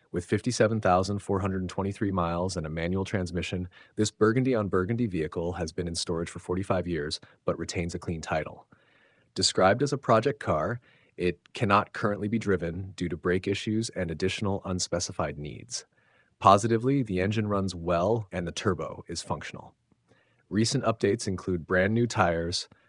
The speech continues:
new oil and filter, spark plugs and wires, and a rebuilt carburetor, indicating some preparatory maintenance has been performed. Despite requiring significant work, the car's fair condition, rare turbo feature,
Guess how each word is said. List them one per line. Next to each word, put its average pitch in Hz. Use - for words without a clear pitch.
new 110
oil 101
and 101
filter, 85
spark -
plugs 104
and 110
wires, 82
and 85
a 85
rebuilt 107
carburetor, 80
indicating 95
some 85
preparatory 101
maintenance 87
has 76
been 76
performed. -
Despite -
requiring 101
significant 95
work, 92
the 95
car's 87
fair 107
condition, 95
rare 92
turbo 101
feature, 82